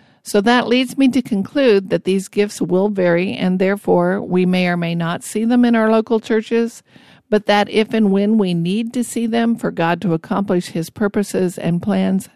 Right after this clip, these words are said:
then we will. Now, I do want to be clear that I am not criticizing certain wings of the charismatic movement that we see today.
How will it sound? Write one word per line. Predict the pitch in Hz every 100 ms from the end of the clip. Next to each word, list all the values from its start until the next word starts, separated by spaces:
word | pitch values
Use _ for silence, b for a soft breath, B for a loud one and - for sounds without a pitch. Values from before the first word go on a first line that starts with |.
| -
then | 175 175
we | 175
will. | 170 175 - - - _ _ _ _ _ _ _ _ b b b b b b b b _ _ _
Now, | 240
I | 240
do | 247
want | 339 320
to |
be | 220
clear | 208 - 247 233
that | 190 190 -
I | 202
am | 196 190 185 185
not | 190 214 220 - - _ _
criticizing | - 254 254 - 185 170 170 175 170 175
certain | - 202 208 208 185
wings | 185 185 185 180
of | 160
the | 165
charismatic | - 175 170 - 170 165 165
movement | - 170 165 170 -
that | 165
we | 175 165
see | - 165
today. | 165 160 - - 165